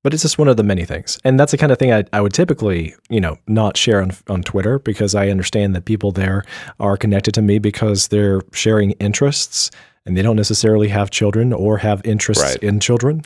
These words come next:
Speaker 1: So
Speaker 2: I, I think, I think Face-, one of Facebook's biggest flaws is, is what we're, you know, basically what we're talking about is everyone kinda goes into one pot. And I think, you know, Google tried to solve that with, with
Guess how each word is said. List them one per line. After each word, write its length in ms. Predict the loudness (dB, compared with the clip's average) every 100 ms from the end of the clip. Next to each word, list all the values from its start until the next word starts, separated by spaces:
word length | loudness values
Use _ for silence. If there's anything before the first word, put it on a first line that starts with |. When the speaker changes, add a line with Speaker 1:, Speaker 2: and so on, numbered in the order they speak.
| -8
Speaker 1:
So 280 | -4 -2 -2
Speaker 2:
I, 280 | -4 -2
I 20 | -2
think, 260 | -2 -4
I 80 | -4
think 260 | -2 -4 -6 -16 -4
Face-, 240 | -2 -2 -8 -6
one 180 | -2
of 100 | -2
Facebook's 420 | -2 -4 -4 -8 -10 _ _
biggest 360 | -4 -2 -6 -10
flaws 880 | -16 -4 0 0 -2 -4 -6 -10 _ _ _
is, 280 | -4 -4
is 220 | -6 -8 -6
what 160 | -6
we're, 80 | -6 -12 -14
you 160 | -6
know, 80 | -4
basically 300 | -4 -4 -4
what 100 | -6
we're 80 | -4
talking 260 | -4 -4
about 140 | -4 -6
is 120 | -6
everyone 420 | -4 -4 -2 -4
kinda 160 | -4 -4
goes 200 | -4 -4
into 160 | -4
one 220 | -2 -4 -6
pot. 440 | -2 0 0 -2 -12 -14 -14 -8
And 80 | -6
I 20 |
think, 300 | -2 -2 -2
you 60 | -2
know, 100 | -2
Google 360 | 0 0 0
tried 360 | -4 -2 -2 -2
to 80 | -4
solve 360 | -4 -4 -4 -4
that 200 | -4 -4
with, 340 | -8 -10 -8
with 280 | -8 -8